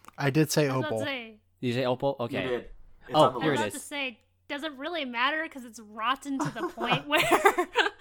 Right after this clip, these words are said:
Speaker 4: It's for bookkeeping,
Speaker 3: Okay.
Speaker 4: okay? I wanna do it for the wiki that I'm eventually gonna make.
Speaker 3: Um, oh, you already got that one. Wait, you didn't, you didn't do the horrible delicious? The red delicious?
Speaker 1: No, because it does not deserve to be gratified.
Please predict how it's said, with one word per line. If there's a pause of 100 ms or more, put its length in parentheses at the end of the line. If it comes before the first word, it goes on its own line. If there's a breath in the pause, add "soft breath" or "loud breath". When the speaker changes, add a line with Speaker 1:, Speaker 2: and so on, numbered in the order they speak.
(840)
Speaker 4:
It's
for
bookkeeping,
Speaker 3:
Okay.
Speaker 4:
okay?
I
wanna
do
it
for
the
wiki
that
I'm
eventually
gonna
make. (800)
Speaker 3:
Um, (640)
oh,
you
already
got
that
one. (280)
Wait,
you
didn't, (240)
you
didn't
do
the
horrible (300)
delicious? (480)
The
red
delicious?
Speaker 1:
No,
because
it
does
not
deserve
to
be
gratified.